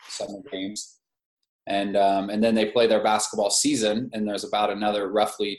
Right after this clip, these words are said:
twenty-five, thirty games in that as well. And so, um,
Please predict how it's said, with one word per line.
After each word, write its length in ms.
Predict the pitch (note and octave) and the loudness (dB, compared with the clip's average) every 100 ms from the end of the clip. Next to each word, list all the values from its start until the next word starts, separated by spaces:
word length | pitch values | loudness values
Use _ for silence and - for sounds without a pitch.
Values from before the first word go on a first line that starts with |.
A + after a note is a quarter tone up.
| - | -8
twenty-five, 420 | G#2+ G#2 G2+ G2 - | -6 -4 -2 -4 -4
thirty 180 | G2+ G2 | -6 -6
games 340 | G2 G2 F#2+ | -4 -6 -6
in 100 | F#2+ | -8
that 200 | F#2+ G2 | -6 -4
as 120 | F#2 - | -4 -4
well. 260 | F#2 F2 - - | -2 -4 -8 -14
And 100 | F#2 | -8
so, 460 | - G2+ F#2+ F2+ - _ _ _ _ _ _ | -2 0 2 0 -6 _ _ _ _ _ _
um, 520 | G2+ G2 F#2+ F2 E2+ | 0 2 2 -2 -8